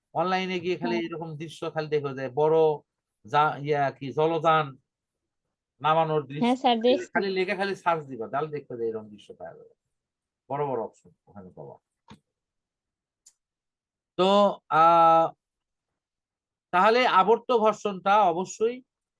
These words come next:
Speaker 1: নরমাল গতীয় ঘর্ষণের চেয়ে কম। এবং আবর্ত ঘর্ষণকে আরো কমানোর জন্য আমরা বিয়ারিং বল ইউজ করি।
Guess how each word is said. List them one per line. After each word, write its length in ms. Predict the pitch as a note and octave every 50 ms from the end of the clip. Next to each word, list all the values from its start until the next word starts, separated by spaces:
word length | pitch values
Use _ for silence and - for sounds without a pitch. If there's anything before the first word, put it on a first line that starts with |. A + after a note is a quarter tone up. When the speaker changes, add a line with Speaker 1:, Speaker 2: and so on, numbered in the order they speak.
| _ _ _ _ _ _
Speaker 1:
নরমাল 420 | A#2+ D#3 F#3 G#3 G#3+ A3 A3+ A3+ G#3
গতীয় 380 | F3+ G3 - - F#3+ G3 F#3
ঘর্ষণের 480 | D#3+ E3+ E3 D#3 - E3+ E3 E3 D#3 D3+
চেয়ে 200 | _ D3+ D3 C#3
কম। 220 | B2 G2+ - - _ _ _ _ _ _ _ _ _ _ _ _ _ _ _ _ _ _ _ _ _ _
এবং 220 | C#3+ D3+ E3 F3 F3
আবর্ত 340 | E3+ E3 F3+ F#3 F#3 -
ঘর্ষণকে 520 | G3 F3 F#3 F3+ F3+ - G3+ G3 G3 G3 G3+
আরো 460 | F3 E3 F3 F#3 G3+ G#3 G#3 - - _ _ - _
কমানোর 420 | - E3 E3 E3+ E3 E3+ E3+ D#3+
জন্য 200 | D#3+ F3 F3 F#3
আমরা 260 | G3 F3+ F3 F3+ F3 D#3+
বিয়ারিং 440 | C3+ C#3+ E3+ F#3 F#3 F#3+ F#3 E3+
বল 220 | E3 D#3+ D3+ C#3+ C#3+
ইউজ 240 | C#3 B2+ B2 - _
করি। 220 | _ - - D#3+